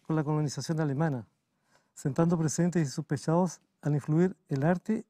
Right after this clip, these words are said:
y la cultura de este alejado territorio del sur, lo que más tarde ha sido o se ha ido desarrollando una particular, de una particular forma en ver la forma de la, de la pintura,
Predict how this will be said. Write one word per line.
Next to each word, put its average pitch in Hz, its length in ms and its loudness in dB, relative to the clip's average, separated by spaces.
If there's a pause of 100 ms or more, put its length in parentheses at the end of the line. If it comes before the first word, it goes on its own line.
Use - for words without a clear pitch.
(140)
y 160 60 -2
la 151 100 0
cultura 151 400 0
de 156 100 2
este 156 300 -2
alejado 143 380 -2
territorio 151 540 -2 (800)
del 131 200 -4
sur, 127 280 -2 (600)
lo 135 120 -2
que 156 100 -6
más 160 320 0
tarde 185 420 0
ha 175 60 -2
sido 170 460 0 (560)
o 147 80 -4
se 156 140 -2
ha - 20 2
ido 165 200 2
desarrollando 156 760 0 (560)
una 156 160 0
particular, 151 580 0 (1120)
de 156 80 0
una 156 100 2
particular 147 400 0
forma 202 540 0 (460)
en 160 140 0
ver 175 180 2
la 170 120 2
forma 180 440 0
de 156 160 -2
la, 156 220 0
de 147 120 -2
la 151 80 0
pintura, 135 500 -4